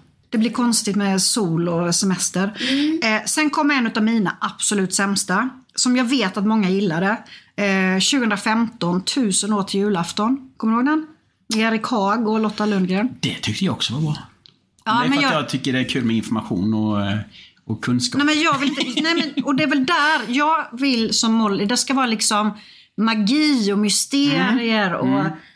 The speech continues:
Speaker 1: tomtar och troll och
Speaker 3: Men det har
Speaker 1: sådär.
Speaker 3: väl aldrig gått, eh, in i folks hjärtan egentligen. Julkalendern ska ju vara lite för barn och vuxna barn. Det ska inte vara någon sån här information. Det kan man kolla på Discovery Channel.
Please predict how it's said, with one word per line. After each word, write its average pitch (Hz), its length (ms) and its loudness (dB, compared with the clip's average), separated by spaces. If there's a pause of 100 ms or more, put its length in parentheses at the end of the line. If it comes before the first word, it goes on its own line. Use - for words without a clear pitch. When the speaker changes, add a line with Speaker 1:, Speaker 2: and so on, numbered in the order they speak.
(140)
Speaker 1:
tomtar 262 440 0
och 220 100 0
troll 214 300 2
och 185 60 2
Speaker 3:
Men 143 80 2
det 151 80 0
har 156 80 2
Speaker 1:
sådär. 151 60 0
Speaker 3:
väl 147 100 0
aldrig 123 380 0
gått, 127 300 -2
eh, 123 80 0 (880)
in 113 200 0
i 117 100 -2 (120)
folks 113 240 -2
hjärtan 123 360 -2
egentligen. 120 340 0
Julkalendern 117 360 0
ska - 140 -2
ju 139 100 0
vara 113 160 0
lite 123 420 -2 (640)
för 113 80 -2
barn 110 300 0
och 107 160 -2
vuxna 120 280 -2
barn. 107 340 -2 (460)
Det 113 120 -6
ska 120 120 -2
inte 110 180 -2
vara 123 100 0
någon 107 100 -2
sån 113 140 -2
här 101 80 -2
information. 107 500 -2
Det 110 60 -2
kan 123 120 -2
man 131 100 -2
kolla 123 220 -2
på 117 320 -4 (600)
Discovery 101 460 -2
Channel. 107 320 -4